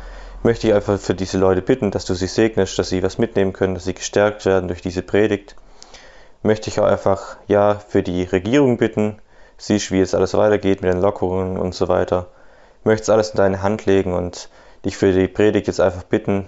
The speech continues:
dass du den Stefan segnest und ihm die richtigen Worte schenkst. Amen.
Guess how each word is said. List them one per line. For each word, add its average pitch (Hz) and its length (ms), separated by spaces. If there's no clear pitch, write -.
dass - 180
du 92 100
den 90 40
Stefan 92 380
segnest 127 460
und 90 100
ihm 90 220
die 85 100
richtigen 87 380
Worte 90 160
schenkst. - 480
Amen. 87 420